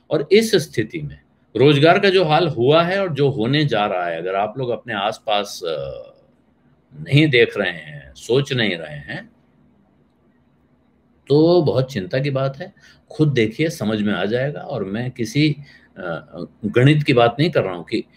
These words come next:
इसका भेजा हुआ आंकड़ा, उसका भेजा हुआ आंकड़ा, फलानी एजेंसी ने जारी किया, नहीं है।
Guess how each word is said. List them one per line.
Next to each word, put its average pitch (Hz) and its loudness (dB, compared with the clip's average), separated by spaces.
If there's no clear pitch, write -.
इसका 139 4
भेजा 107 2
हुआ 113 6
आंकड़ा, 101 0
उसका - 2
भेजा 101 2
हुआ 95 0
आंकड़ा, 95 -2
फलानी 101 -2
एजेंसी 95 -4
ने 104 -2
जारी 85 -2
किया, 85 -8
नहीं 82 -10
है। - -20